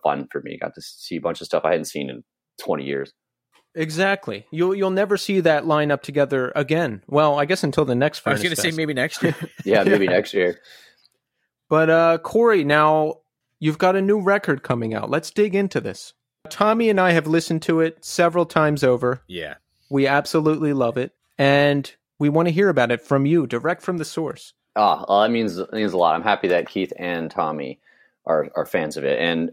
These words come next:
Speaker 1: uh, only special people got to hear it early. So you were,
Speaker 2: <laughs>
Speaker 1: you were f-, specifically chosen.
Speaker 2: That is right.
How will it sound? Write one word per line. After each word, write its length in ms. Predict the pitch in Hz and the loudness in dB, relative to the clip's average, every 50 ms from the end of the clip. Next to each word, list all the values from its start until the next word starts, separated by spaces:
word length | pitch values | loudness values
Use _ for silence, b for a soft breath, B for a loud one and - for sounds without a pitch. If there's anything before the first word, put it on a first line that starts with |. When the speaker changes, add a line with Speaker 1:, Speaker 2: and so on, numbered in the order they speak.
| - - | -2 0
Speaker 1:
uh, 180 | 90 85 80 - | 2 2 4 4
only 520 | 120 123 123 123 117 110 104 98 95 85 - - | 4 2 4 2 2 2 4 4 2 2 0 -6
special 480 | - - - - 107 95 - - 92 | -8 -10 -2 -2 -2 -2 0 0 -2
people 300 | 78 - - 78 - 82 | -2 -2 -4 -4 -2 -2
got 160 | 76 76 73 - | -2 -2 -4 -4
to 100 | - - | -6 -4
hear 160 | 78 76 73 | -2 0 0
it 80 | - - | 0 -2
early. 280 | - 69 69 67 65 | -2 -2 -2 -2 -4
So 340 | - - - 76 71 71 71 69 69 | -6 -2 -2 0 0 2 0 0 -2
you 220 | 80 80 80 78 | -2 -2 -2 0
were, 240 | 78 78 78 76 73 - | 0 2 2 2 0 0
Speaker 2:
<laughs> 40 | 82 | 0
Speaker 1:
you 120 | 80 80 | 0 2
were 120 | 80 78 78 | 2 2 0
f-, 320 | - - - - - - _ B B B B | -2 -6 -14 -18 -20 -20 _ B B B B
specifically 580 | - - 110 - - 104 - 107 92 87 - | -2 -2 0 2 2 2 2 2 -2 -2 -4
chosen. 560 | 107 - - 110 92 87 90 - - 76 76 - - 240 _ B B B | -4 0 0 0 0 0 -2 -6 -6 -8 -10 -14 -18 -20 _ B B B
Speaker 2:
That 200 | 123 117 120 123 | -4 -2 -2 -2
is 120 | 123 117 | -2 -2
right. 300 | 123 135 143 139 120 - | 0 0 0 0 -2 -6